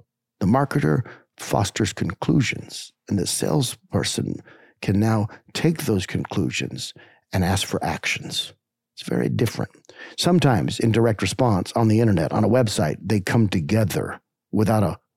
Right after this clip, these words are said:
person, as a salesperson, uh, in the middle. But marketing is the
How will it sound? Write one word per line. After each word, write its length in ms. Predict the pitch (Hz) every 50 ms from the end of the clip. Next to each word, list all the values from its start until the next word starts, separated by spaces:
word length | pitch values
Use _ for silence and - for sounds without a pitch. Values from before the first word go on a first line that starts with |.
| _ _ -
person, 460 | - - - 143 123 - - - - -
as 160 | - 101 92 80
a 60 | 82
salesperson, 800 | - - - 110 107 101 - - 127 113 95 - 90 87 85 87 - - - - - - - - - _ -
uh, 220 | - - - - -
in 240 | - - 107 107 110
the 60 | 110
middle. 460 | 110 120 131 127 113 78 57 - - _ _ _ - -
But 140 | - 87 98
marketing 720 | 101 110 139 156 - - 190 - - - 156 156 156 147 - - - - _ _ _ -
is 200 | - 101 82 80
the 220 | 92 - 65 -